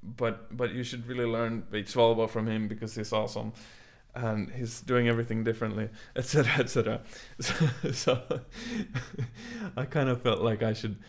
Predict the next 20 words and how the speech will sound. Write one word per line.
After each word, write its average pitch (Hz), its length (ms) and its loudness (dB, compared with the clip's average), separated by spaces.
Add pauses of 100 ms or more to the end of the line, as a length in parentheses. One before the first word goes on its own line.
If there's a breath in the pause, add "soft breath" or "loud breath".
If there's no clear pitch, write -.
(220 loud breath)
explain 117 560 2
that 104 300 0
part 101 300 2
a 104 60 -4
little 104 220 0
bit. 95 160 -4 (1500 loud breath)
I'm 170 260 4
now 175 160 10
twenty-nine 135 680 4
years 135 260 4
old, 123 420 4
which 113 260 -2
means 113 380 2
I 113 140 -6
have 104 360 -6
done 107 240 2
this 101 200 -4
for - 300 -6 (600)
five - 400 0
years. - 460 -10